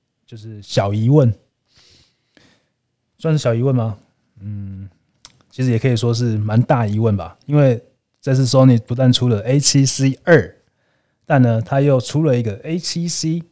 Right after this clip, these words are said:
高画素的版本A七C R，所以这个，这个应该是 Sony 可以说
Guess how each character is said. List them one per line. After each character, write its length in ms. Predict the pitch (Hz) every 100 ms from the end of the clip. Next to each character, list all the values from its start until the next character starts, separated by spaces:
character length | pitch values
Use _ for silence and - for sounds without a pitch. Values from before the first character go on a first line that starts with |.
| _
高 160 | - 175
画 220 | 180 180
素 140 | 147 147
的 80 |
版 200 | 113 110
本 240 | 113 98 98 -
A 160 | 143
七 220 | 156 156
C 200 | 156 147
R， 420 | - 104 101 110 - _ _ _ _ _ _ _ _ -
所 180 | 151
以 120 | 175 151
这 320 | - 185 190
个， 640 | 165 143 131 123 117 113 117 _ _ _ _
这 180 | - 196
个 120 | 175
应 40 | 160
该 160 | 160
是 140 | 151 151
Sony 320 | 151 143 120
可 100 | 127
以 80 | 113
说 400 | 117 117 117